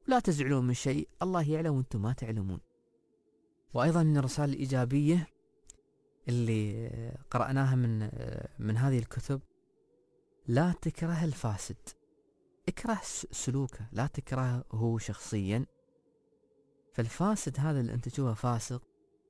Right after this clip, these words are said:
يمكن يوم من الأيام يكون من المصلحين وأفضل عنك يستوي، فكروه السلوك، لا تكرهون الأشخاص. وأيضًا ذكر في نفس ال-، الفائدة هذه: "لا تكره الجاهل،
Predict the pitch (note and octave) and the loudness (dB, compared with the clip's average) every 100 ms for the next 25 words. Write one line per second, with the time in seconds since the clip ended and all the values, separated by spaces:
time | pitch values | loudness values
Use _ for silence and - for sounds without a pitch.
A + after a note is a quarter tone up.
0 | - C4 A#3 G3+ G#3 F3+ E3+ F#3+ D#3 E3 | -2 0 4 6 6 6 6 6 4 4
1 | D#3+ C#3+ C#3 C3+ C3+ - C#3 D#3 C#3+ A#2+ | 6 6 6 4 4 0 -2 2 4 2
2 | C3+ C3 A2+ A#2+ A#2+ A2 - - D#2+ C#2 | 0 0 0 0 -2 -6 -10 -10 -10 -10
3 | _ _ _ _ _ _ _ _ - B2+ | _ _ _ _ _ _ _ _ -2 0
4 | C3 - _ - G3 A3+ F#3+ - F#3 D#3+ | 0 -4 _ -4 0 0 0 -2 -2 -2
5 | - D3+ - - C#3 D#3 - - - E2+ | -2 -4 -4 -4 -2 0 -2 -8 -10 -10
6 | - - _ _ _ _ _ _ _ _ | -10 -12 _ _ _ _ _ _ _ _
7 | - - _ _ - - F#3+ A3 G#3 F3 | -20 -20 _ _ -18 -2 2 2 4 2
8 | F#3 F3+ E3 C#3+ D#3 - - D3 B2+ B2+ | 0 -2 0 0 -2 -4 -4 -2 -2 -4
9 | - E3+ D3 C#3+ D3 F3+ - _ _ _ | -2 -2 0 0 0 -2 -6 _ _ _
10 | _ _ _ _ _ - - _ _ _ | _ _ _ _ _ -20 -20 _ _ _
11 | B2 C3+ D#3 E3 D#3 B2+ A#2 A2+ A#2+ A#2+ | -2 -2 -2 -2 0 2 2 2 2 2
12 | D3 | -2